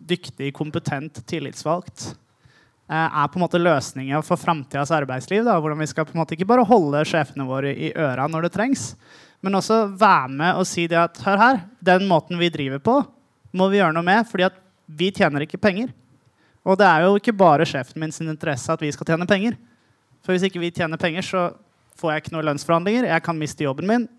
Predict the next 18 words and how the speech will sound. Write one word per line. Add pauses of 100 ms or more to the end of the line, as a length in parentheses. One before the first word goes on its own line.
kollegaene
mine
kan
miste
jobben
sin, (480)
og
dere
får
mindre
god
kaffe. (960)
Så (180)
det
er
på
en
måte,